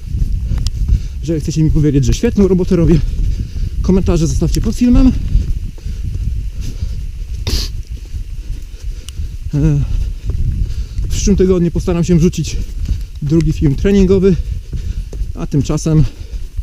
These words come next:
biegnę dalej. U mnie w planie dzisiaj dwie godziny aktywności. Nic kosmicznego. Ale po tych górkach to trochę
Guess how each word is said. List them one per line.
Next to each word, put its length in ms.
biegnę 340
dalej. 280
U 80
mnie 120
w 60
planie 240
dzisiaj 180
dwie 160
godziny 360
aktywności. 640
Nic 160
kosmicznego. 600
Ale 140
po 120
tych 120
górkach 320
to 60
trochę 260